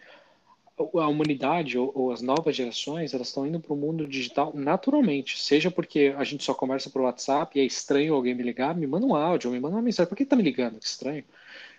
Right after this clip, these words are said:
Isso eu vejo até no trabalho, tá? É, é, é cada vez mais o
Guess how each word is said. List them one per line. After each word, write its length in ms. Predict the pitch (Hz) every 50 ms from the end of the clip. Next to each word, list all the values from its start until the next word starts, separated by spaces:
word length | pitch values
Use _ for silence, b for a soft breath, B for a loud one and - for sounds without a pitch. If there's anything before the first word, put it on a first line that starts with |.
| B
Isso 180 | - - - 208
eu 60 | 175
vejo 160 | 156 190 180
até 120 | - - 170
no 80 | 190
trabalho, 340 | 185 - 196 160 139 139 127
tá? 140 | - 135 135 139 139
É, 400 | 131 131 135 131 127 127 127 127
é, 60 | 135 123
é 20 |
cada 180 | - 135 131 127
vez 200 | 127 143 156 156
mais 340 | 156 139 135 143 147 147
o 360 | 160 156 147 143 139 135 135